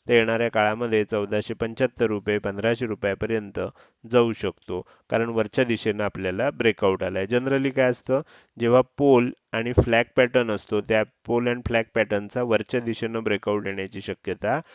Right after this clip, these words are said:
जास्त असते. कधीतरी जसं होतं की खालच्या बाजूनं ब्रेकआउट येऊन तो टिकतो. इथे ट्रॅप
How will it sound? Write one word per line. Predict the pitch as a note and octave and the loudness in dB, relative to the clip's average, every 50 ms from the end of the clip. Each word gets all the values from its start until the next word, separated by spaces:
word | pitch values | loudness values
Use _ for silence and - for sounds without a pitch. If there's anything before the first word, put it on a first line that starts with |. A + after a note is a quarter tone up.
| - - _ _ - | -20 -20 _ _ 0
जास्त | A#2+ B2+ B2+ B2 - - A#2 | 4 4 4 4 2 0 0
असते. | G#2+ G2 - - G#2 G#2 - _ | 0 0 0 -2 -6 -6 -4 _
कधीतरी | - B2 A#2+ B2 C#3 C#3+ D3 D3+ D3 D3+ | 0 0 2 2 0 0 2 2 2 2
जसं | D3 C#3 C#3 C3 - C#3+ | 2 2 0 0 0 2
होतं | B2+ A#2+ A2+ A2 A#2 A#2 | 2 2 2 2 0 0
की | A2+ - B2+ - | 0 -2 -6 -4
खालच्या | - A2 G#2+ G2+ - A#2+ | -2 -2 0 0 0 0
बाजूनं | A#2 A#2 A2 A2+ A#2 A#2 A#2 A2+ | 2 0 -2 -2 -4 -6 -6 -4
ब्रेकआउट | A#2 A2+ G#2+ - - A2+ A2+ A2 A2+ A#2 | -2 -2 -2 0 0 0 0 0 -2 -2
येऊन | A#2+ A2+ A2 G#2+ G#2+ - | -2 -2 -4 -4 -4 -4
तो | C3+ | -4
टिकतो. | C#3 - - A#2 - - - - - D#2+ - - - - - - _ - | -2 -2 -2 -4 -4 -6 -10 -10 -8 -8 -8 -10 -14 -20 -20 -20 _ -6
इथे | A#2+ C3 - - D3 D#3 - _ - - _ | -6 0 2 2 2 2 2 _ -10 -10 _
ट्रॅप | - A#2+ A#2 B2+ C#3 | 2 4 4 4 4